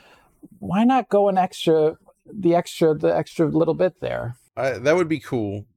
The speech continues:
Speaker 2: but that stuff typically doesn't work out very well when companies get involved with the community. But I think the big issue is that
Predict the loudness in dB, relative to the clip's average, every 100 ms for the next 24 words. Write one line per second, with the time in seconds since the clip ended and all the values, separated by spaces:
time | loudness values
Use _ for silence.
0 | -10 -8 -8 -10 -6 -8 -8 -14 -14 -12
1 | -12 -10 -12 -14 -14 -14 -10 -8 -8 -10
2 | -12 -12 -12 -12 -14 _ _ -14 -12 -12
3 | -14 _ _ _ -12 -12 -12 -14 -12 -12
4 | -10 -8 -10 -10 -18 -16 -12 -10 -8 -10
5 | -12 _ _ _ _ -4 -2 -2 -4 -8
6 | -14 -14 _ -8 -2 -2 -2 -10 -8 -6
7 | -6 -4 -6